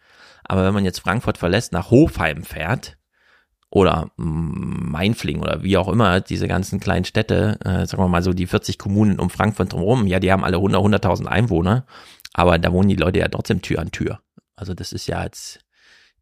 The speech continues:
nur weil's keine Großstadt ist, nicht gleich ländlicher Raum, wo man irgendwie drei Kilometer überbrücken müsste am Feld entlang, bis man da, da lohnt sich's natürlich dann vor Ort die Wärme zu machen, aber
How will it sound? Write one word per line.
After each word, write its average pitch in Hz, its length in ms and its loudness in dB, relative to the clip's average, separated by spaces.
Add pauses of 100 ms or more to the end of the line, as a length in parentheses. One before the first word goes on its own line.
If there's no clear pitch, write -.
(120)
nur 92 300 2
weil's 95 180 2
keine 95 220 2
Großstadt 95 480 2
ist, - 200 -4
nicht 98 160 -2
gleich 87 200 0
ländlicher 95 420 0
Raum, 90 340 4
wo 85 100 0
man 87 160 0
irgendwie 87 320 -4
drei - 220 -4
Kilometer 98 380 0
überbrücken 95 400 0
müsste 92 300 -2
am 87 100 -4
Feld 98 260 -2
entlang, 92 360 -4
bis 95 160 -8
man 90 120 -2
da, 90 200 -2
da 90 140 2
lohnt 104 260 6
sich's - 160 -6
natürlich 92 360 -4
dann 92 220 -8 (300)
vor - 180 -2
Ort - 180 0
die 87 120 0
Wärme 87 240 -2
zu - 100 -8
machen, 92 360 -4
aber 95 360 -4